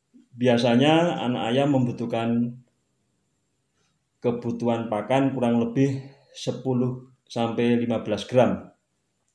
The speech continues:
di minggu kedua. Sehingga kalau kalkulasi di dalam pemeliharaan dengan protein kurang lebih dua, dua puluh persen, ini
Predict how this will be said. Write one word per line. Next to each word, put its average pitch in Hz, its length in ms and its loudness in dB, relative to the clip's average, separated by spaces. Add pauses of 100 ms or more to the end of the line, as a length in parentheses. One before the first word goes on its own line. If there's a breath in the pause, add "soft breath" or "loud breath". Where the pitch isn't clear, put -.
(160)
di 123 80 2
minggu 113 240 4
kedua. 113 560 -2 (1040 soft breath)
Sehingga 131 480 4
kalau 131 560 0 (840)
kalkulasi 139 880 4
di 117 160 -6
dalam 110 720 -2 (480)
pemeliharaan 117 960 0 (640)
dengan 107 320 -4
protein 117 800 0
kurang 117 240 -4
lebih 117 480 -4 (1040)
dua, 113 800 -2 (120)
dua 117 200 2
puluh 120 280 2
persen, 120 640 -2 (1160)
ini 147 560 2